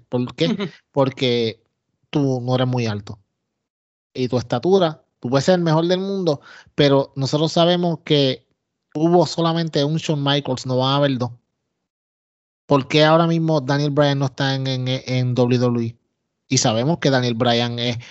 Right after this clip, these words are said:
Speaker 1: bajito, pero tiene una, un de esto, o como te digo, un talento espectacular, pero pues, eso le pasaría. Él no, no tiene un segundo de break quedándose en W W E. No es conveniente para él quedarse en W W E.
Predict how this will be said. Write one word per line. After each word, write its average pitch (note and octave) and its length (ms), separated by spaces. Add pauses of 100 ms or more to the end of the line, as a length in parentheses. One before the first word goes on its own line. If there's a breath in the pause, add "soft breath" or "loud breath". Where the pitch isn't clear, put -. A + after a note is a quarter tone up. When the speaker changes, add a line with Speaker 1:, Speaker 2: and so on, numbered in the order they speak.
(180)
Speaker 1:
bajito, A#2+ 420
pero B2 180
tiene A#2 160
una, A#2+ 180 (160)
un B2 300
de B2+ 100
esto, - 240 (280 loud breath)
o A#2 120
como B2 200
te C3 80
digo, C3+ 160
un A#2+ 160
talento B2 340
espectacular, A#2+ 840
pero G2+ 260
pues, F#3 240 (520)
eso - 200
le E3 80
pasaría. D#3+ 580 (100)
Él D#3 580
no, C#3+ 280
no C#3+ 220
tiene D#3 200
un F3+ 100
segundo D3 400
de D#3+ 80
break D3+ 240
quedándose B2+ 400
en C#3+ 100
W D3 240
W C#3+ 300
E. B2+ 80 (420 loud breath)
No C#3 160
es C#3 140
conveniente C#3+ 720
para C3 260
él C3+ 100
quedarse C3+ 340
en C3+ 100
W C3 220
W C3 300
E. A#2 120